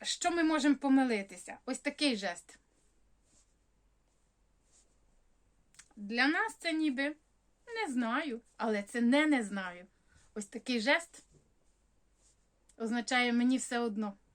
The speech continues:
Наприклад, е, хтось, е, хтось вам каже, що «ой, я обіцяла, що куплю,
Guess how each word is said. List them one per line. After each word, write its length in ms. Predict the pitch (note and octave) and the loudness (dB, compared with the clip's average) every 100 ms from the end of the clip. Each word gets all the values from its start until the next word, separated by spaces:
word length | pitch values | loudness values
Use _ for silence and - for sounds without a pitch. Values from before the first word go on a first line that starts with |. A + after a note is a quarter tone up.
| _ _ _ _ _ - - - - - _ | _ _ _ _ _ -20 -20 -20 -20 -20 _
Наприклад, 720 | - A3+ A#3 B3+ G#3 A3+ G#3+ - | -6 -6 -2 -4 0 -2 -2 -4
е, 640 | G#3+ G3+ G3+ G3+ G3+ G#3 G3 | -4 -4 -4 -4 -6 -8 -12
хтось, 640 | - - A3 G#3 - - A3 | -16 -6 -4 -4 -10 -10 -6
е, 640 | G#3 G3+ G3+ G3+ G3 G3 G3+ G3+ _ _ - | -4 -4 -2 -4 -6 -8 -10 -12 _ _ -18
хтось 260 | - A#3+ | -6 -4
вам 180 | A3 A#3+ | -2 -2
каже, 360 | A#3 A#3+ A3 A3 | 2 2 2 -4
що 280 | - A3+ A3+ | -4 -4 -2
«ой, 180 | C#4+ C4 A3+ A3 A3 A3 | -2 -2 -4 -2 0 2
я 140 | C4 | 2
обіцяла, 440 | B3 A#3 C#4 C4+ B3 | 0 0 2 2 0
що 180 | - | -8
куплю, 640 | - B3 A3+ A#3+ A#3+ A#3 | -6 -8 -4 -4 -2 -2